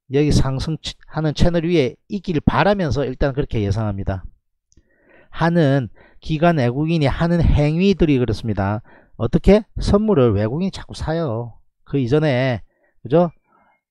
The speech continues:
여기 하락하던 그때 삼만 계약 샀던, 사고 여기 반등시키면서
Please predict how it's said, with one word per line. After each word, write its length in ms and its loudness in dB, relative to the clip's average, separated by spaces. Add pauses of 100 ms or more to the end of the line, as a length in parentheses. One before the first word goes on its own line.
(720)
여기 260 -4
하락하던 840 0
그때 460 -2
삼만 380 -2
계약 200 -2
샀던, 380 -6 (600)
사고 500 2
여기 260 0
반등시키면서 920 -2